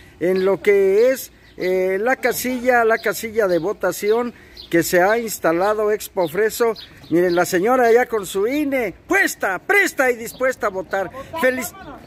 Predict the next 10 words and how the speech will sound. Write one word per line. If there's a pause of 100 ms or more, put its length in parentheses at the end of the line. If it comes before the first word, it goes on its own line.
felicidades,
señora,
por
ejercitar
este
derecho. (880)
Claro
que
sí,
señora.